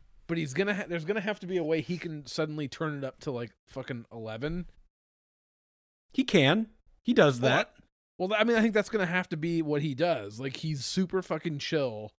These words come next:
Speaker 1: until you, like, fucking rattle him, and then he just fucking goes off. Like, he hulks up, essentially.
Speaker 2: And then just immediately loses all of his energy again once that little burst is done.
Speaker 1: Yeah.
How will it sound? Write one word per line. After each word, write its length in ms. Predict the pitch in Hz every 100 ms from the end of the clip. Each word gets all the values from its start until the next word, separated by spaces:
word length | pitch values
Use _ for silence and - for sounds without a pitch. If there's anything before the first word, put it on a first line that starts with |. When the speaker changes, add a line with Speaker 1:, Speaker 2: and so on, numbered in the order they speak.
| _ _ _ _ _ -
Speaker 1:
until 340 | 151 147 160
you, 240 | 160 151 139
like, 200 | 135 113 _
fucking 300 | 160 139 139
rattle 400 | 131 139 139 131
him, 120 | 131
and 100 | 127
then 80 | 135
he 80 | 135
just 220 | 123 -
fucking 320 | 147 123 127
goes 280 | 123 123 110
off. 400 | 110 101 - - 131
Like, 100 | 123
he 100 | 147
hulks 360 | 143 131 -
up, 220 | 139 110 110
essentially. 560 | - 107 104 90 95 _ _ - - -
Speaker 2:
And 200 | 165 147
then 220 | 151 139
just 300 | 135 - -
immediately 640 | 143 139 135 127 127 120 120
loses 420 | 120 123 110 113
all 200 | 110 110
of 80 | 101
his 140 | 104 107
energy 400 | 104 101 101 104
again 380 | 104 101 104
once 280 | 101 104 -
that 200 | - 110
little 200 | 113 101
burst 380 | 98 104 101 -
is 140 | 107 82
done. 400 | 107 98 160 247 _ _
Speaker 1:
Yeah. 420 | 185 165 139 117